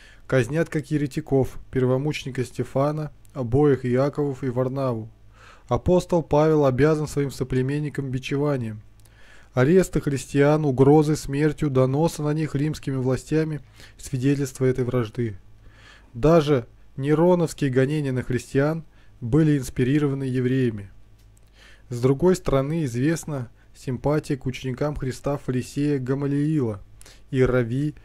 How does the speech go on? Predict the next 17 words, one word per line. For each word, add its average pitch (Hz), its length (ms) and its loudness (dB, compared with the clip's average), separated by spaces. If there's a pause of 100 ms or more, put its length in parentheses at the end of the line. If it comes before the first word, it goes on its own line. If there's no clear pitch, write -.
(140)
Элизиара, 127 840 -2 (1000)
Елиезера. 135 1160 -2 (1120)
Евреи 151 480 2
укрывали 156 540 2
спасающихся 143 960 -4
от 135 220 -6
преследований 135 580 -4
христиан 139 460 -6
в - 80 -16
синагогах, 135 680 0 (300)
хранили 147 520 -2
тела 135 340 -2
христианских 131 720 -6
мучеников 147 600 -8
на 127 60 -8
своих 127 300 -2
кладбищах. 123 680 -6